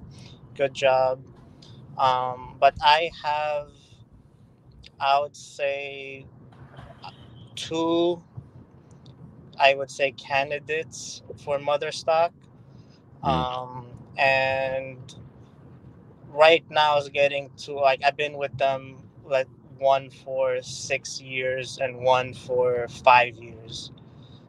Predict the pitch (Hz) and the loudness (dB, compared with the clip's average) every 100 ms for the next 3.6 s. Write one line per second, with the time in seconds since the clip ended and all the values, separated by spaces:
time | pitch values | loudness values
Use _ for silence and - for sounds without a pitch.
0 | - - 127 87 87 98 107 117 117 113 | -12 -2 2 4 4 4 4 4 4 0
1 | 135 151 131 _ - - - - - - | 0 -2 -8 _ -20 -18 -18 -20 -20 -20
2 | - - - 131 - 78 82 139 135 131 | -20 -6 2 2 2 -6 -10 0 0 0
3 | 143 151 147 147 180 180 | -4 -4 -4 -4 -4 -4